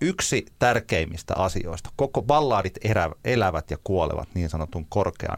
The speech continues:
nuotin mukaan. Ja se korkea nuotti, jos mietitte vaikka Adelen When We Were Youngia, kaikki odottaa sitä, kun se vetää sen viime-, sen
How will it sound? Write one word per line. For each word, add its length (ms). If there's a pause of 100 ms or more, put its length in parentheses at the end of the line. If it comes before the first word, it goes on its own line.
nuotin 460 (380)
mukaan. 340 (520)
Ja 60
se 140
korkea 420
nuotti, 400
jos 120
mietitte 480
vaikka 280
Adelen 420
When 180
We 80
Were 260 (100)
Youngia, 320 (340)
kaikki 400
odottaa 500
sitä, 180
kun 140
se 140
vetää 280
sen 180
viime-, 280
sen 260